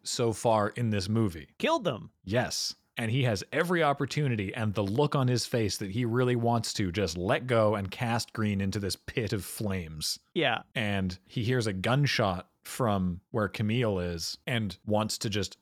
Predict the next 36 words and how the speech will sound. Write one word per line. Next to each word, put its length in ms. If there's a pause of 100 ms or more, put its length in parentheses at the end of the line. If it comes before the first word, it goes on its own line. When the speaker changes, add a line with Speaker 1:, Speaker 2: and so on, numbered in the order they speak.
Speaker 1:
drop 420
this 200
dude, 480
kill 300
him, 280
and 160
go 200
and 260
help 300
Camille. 500 (100)
Speaker 2:
Especially 600
as, 220 (100)
as 320 (120)
Green 380
twists 540
the 120
knife 580 (140)
by, 140
like, 340 (100)
being 320
dangled 600
by 240
his 260
hair, 580
laughs 800
and 220
says, 240
"Ha 380
ha, 280
it 100
sounds 340
like 220
you've 180
lost 400
another 400
one." 420